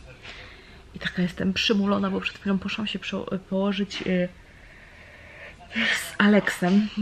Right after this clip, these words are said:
<laughs> On po-, on chciał się przespać. Już jest teraz w takim wieku, na takim etapie, że on już nie chodzi na drzemki w ciągu dnia.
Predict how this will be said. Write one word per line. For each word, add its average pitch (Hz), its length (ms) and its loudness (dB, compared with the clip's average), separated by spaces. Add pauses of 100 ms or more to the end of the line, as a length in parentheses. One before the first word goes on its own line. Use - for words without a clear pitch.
(100)
<laughs> 233 300 4
On 214 140 6
po-, 180 200 -4
on 196 200 4
chciał 90 460 -2
się - 200 -6
przespać. - 680 -2 (320)
Już 185 120 -2
jest 185 140 -4
teraz 175 340 -4 (140)
w - 80 -20
takim 165 420 -2 (800)
wieku, 156 580 2 (180)
na 160 100 2
takim 165 380 0
etapie, 165 540 0 (180)
że 170 160 -6
on 190 120 2
już 196 140 -2
nie 214 100 2
chodzi 160 260 2
na 156 120 -2
drzemki 156 420 -2
w - 60 -16
ciągu 80 240 -4
dnia. - 260 -2